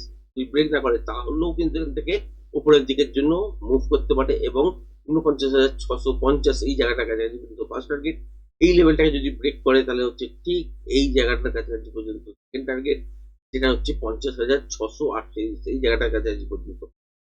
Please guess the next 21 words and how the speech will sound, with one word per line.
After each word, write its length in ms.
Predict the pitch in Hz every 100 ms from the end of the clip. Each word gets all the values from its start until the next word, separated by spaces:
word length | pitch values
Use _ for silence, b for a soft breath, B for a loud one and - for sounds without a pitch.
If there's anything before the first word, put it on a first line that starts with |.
| _
এটা 220 | 151 175
যদি 260 | 165 151 160
দেখা 200 | 147 156
যায় 140 | 156
যে 140 | 147 156
মঙ্গলবার, 600 | 147 147 147 143 139 139
বুধবার 420 | 139 139 135 131 - - 120
বা 460 | 127 127 123 120 135
বৃহস্পতিবারের 540 | 143 - 131 131 127
মধ্যে 240 | 131 117 117
কমপ্লিট 380 | 117 - 139
হয়েছে, 220 | 139 131 180 - - - -
তাহলে 160 | 202
মোমেন্টামের 540 | 170 156 160 156 156 165
সঙ্গে 220 | 160 160
এই 60 |
লেভেলটাকে 440 | 147 151 151 151 143
ব্রেক 260 | 127 135
করলে 200 | - 160
একান্ন 380 | 131 135 131 139
হাজার 180 | 127 127